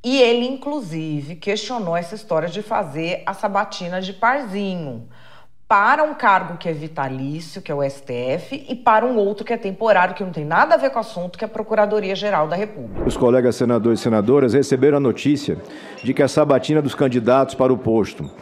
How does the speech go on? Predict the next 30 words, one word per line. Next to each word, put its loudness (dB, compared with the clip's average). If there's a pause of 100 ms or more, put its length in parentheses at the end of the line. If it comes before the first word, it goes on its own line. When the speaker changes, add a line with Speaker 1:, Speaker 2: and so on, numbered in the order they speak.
(240)
Speaker 2:
de 2
ministro 4
do -4
Supremo 2
Tribunal 2
Federal 4
e 2
de 0
Procurador-Geral 4
da 4
República 2
seria 4
realizada 4
de 0
forma 2
conjunta. 0 (800)
A 4
realização 4
da 4
sabatina 2
nesses 0
termos, 4
para 2
os -4
cargos 0
em -4
questão, -4
é -4
inequivocamente -6
inédita. -6